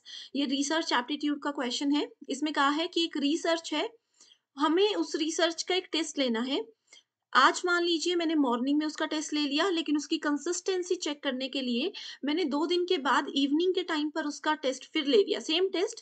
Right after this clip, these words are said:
दो दिन बाद इवनिंग में कर दिया, फिर दो दिन बाद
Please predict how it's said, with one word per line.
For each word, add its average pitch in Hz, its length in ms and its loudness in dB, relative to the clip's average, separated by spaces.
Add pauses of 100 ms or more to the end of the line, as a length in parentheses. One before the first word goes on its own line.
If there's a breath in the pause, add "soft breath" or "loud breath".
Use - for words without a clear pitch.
दो 247 120 2
दिन 285 200 0
बाद 285 200 0
इवनिंग 269 360 0
में 285 120 2
कर 233 120 -2
दिया, 214 300 -2 (560 loud breath)
फिर 403 220 2
दो 370 160 4
दिन 370 200 6
बाद 349 220 6